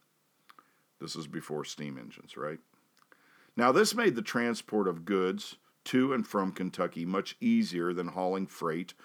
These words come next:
over the Wilderness Road and through the Cumberland Gap of the Appalachian Mountains back to the United States along the East Coast. And for a time, many years,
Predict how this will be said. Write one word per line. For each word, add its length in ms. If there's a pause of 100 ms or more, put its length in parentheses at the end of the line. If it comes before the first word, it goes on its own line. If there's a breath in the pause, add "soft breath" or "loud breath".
(240 soft breath)
over 260
the 120
Wilderness 600
Road 360 (420 soft breath)
and 320
through 220
the 100
Cumberland 720
Gap 380
of 140
the 160
Appalachian 580
Mountains 420 (300 loud breath)
back 340
to 360
the 160
United 500
States 480
along 380
the 200
East 240
Coast. 580 (1700 soft breath)
And 140
for 180
a 60
time, 540 (640)
many 220
years, 500